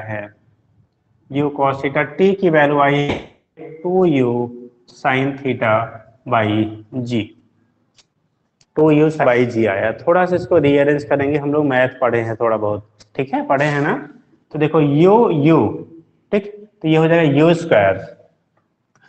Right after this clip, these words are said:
तो इसको थोड़ा सा हम arrange कर लेते हैं इस तरह से, यू, यू को multiply कर लिया, यू square, two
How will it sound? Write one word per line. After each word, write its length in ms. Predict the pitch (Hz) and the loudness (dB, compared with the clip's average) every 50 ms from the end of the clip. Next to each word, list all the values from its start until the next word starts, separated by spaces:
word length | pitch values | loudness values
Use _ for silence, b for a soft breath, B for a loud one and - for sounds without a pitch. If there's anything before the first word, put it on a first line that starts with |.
| b b _ | b b _
तो 40 | 160 | -4
इसको 200 | 147 - 202 170 | -4 -2 -2 -2
थोड़ा 180 | 156 165 160 160 | 0 2 0 2
सा 120 | 160 170 165 | 2 0 0
हम 100 | 175 170 151 | -2 0 0
arrange 260 | 143 143 147 160 175 165 | 0 2 2 0 0 0
कर 140 | - 160 131 | 0 0 2
लेते 280 | 120 117 113 - 120 | 2 0 0 0 -2
हैं 180 | 117 131 175 240 233 - - - - - | -2 -2 -4 -4 -6 -8 -14 -14 -6 -6
इस 180 | 165 156 - | -6 -4 -2
तरह 180 | - 127 120 113 | 0 2 2 2
से, 160 | 113 - 175 208 240 220 - _ _ _ 139 | 2 0 -2 -2 -2 -4 -10 _ _ _ -4
यू, 220 | 135 147 165 170 | 0 0 2 2
यू 180 | 165 160 156 156 | 4 2 2 2
को 140 | 160 160 147 | 0 0 0
multiply 480 | 139 131 127 139 131 139 139 143 156 | 0 0 -2 -4 -2 0 -2 -2 -2
कर 120 | 151 170 165 | -2 -4 -2
लिया, 120 | 175 175 | -2 -2
यू 380 | 160 143 135 139 156 180 208 190 | -2 -2 -2 0 0 0 0 -2
square, 420 | - - - 139 123 120 123 135 - - - - _ _ _ _ _ _ _ _ _ | -4 -6 -4 -2 -2 -2 -2 -4 -6 -10 -18 -20 _ _ _ _ _ _ _ _ _
two 100 | 190 196 | -2 -2